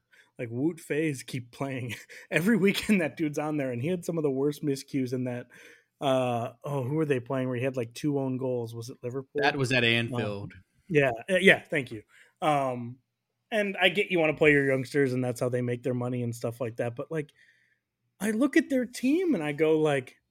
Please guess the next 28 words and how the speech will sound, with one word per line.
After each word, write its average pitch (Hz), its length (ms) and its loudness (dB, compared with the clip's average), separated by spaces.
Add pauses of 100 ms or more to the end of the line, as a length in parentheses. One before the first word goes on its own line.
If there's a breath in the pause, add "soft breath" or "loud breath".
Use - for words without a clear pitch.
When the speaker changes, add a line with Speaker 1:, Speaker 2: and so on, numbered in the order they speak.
(260)
Speaker 1:
"Harvey 285 320 4
Barnes, 302 480 0
there's, 254 300 -4
there's 262 260 -2
thirty-five 285 500 -2
million 302 320 0
right 311 200 -6
there. - 360 -8 (240)
James 269 300 2
Maddison, 196 580 -4 (640 soft breath)
why 185 180 -2
is 214 100 0
he 294 80 4
still 185 200 2
playing 139 240 0
for 135 80 -4
you 127 120 0
guys? 120 300 -4
There's 233 220 -2
fifty 143 300 -2
million 120 340 -4
sitting 131 300 -10
on 127 120 -6
the 117 80 -6
books." 131 440 -6 (380 soft breath)
But 151 60 -2
Speaker 2:
Tielemans. 156 560 2 (600)
Speaker 1:
Tielemans, 214 1000 6